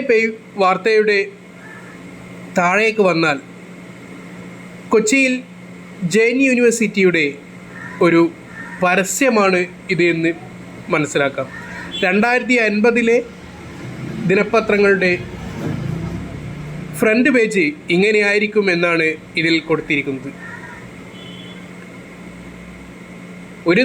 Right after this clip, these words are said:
നിമിഷത്തേക്കെങ്കിലും എല്ലാവരും ഒന്ന് ഭയപ്പെട്ടു. നോട്ട് നിരോധനം വീണ്ടും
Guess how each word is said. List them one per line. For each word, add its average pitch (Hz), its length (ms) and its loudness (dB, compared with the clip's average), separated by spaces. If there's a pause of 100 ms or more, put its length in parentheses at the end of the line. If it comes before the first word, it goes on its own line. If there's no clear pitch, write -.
നിമിഷത്തേക്കെങ്കിലും 240 840 4 (180)
എല്ലാവരും 196 480 4 (420)
ഒന്ന് 180 220 4 (360)
ഭയപ്പെട്ടു. 156 500 0 (1160)
നോട്ട് 170 280 4
നിരോധനം 196 480 4
വീണ്ടും 190 240 4